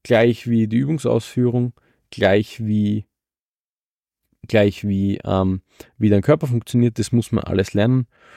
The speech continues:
Und das ist ein Prozess, der braucht wie alles in dem Sport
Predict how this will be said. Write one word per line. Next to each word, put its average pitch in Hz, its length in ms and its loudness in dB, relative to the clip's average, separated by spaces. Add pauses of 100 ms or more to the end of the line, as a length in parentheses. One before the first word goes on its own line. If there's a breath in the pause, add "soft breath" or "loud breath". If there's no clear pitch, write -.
(220 soft breath)
Und 98 1000 0 (1800)
das 117 160 2
ist 147 120 2
ein 151 80 0
Prozess, - 520 -2
der 104 120 0
braucht 107 600 0
wie 113 160 -2
alles 117 540 0
in 104 260 -4
dem 101 160 -2
Sport 92 500 -4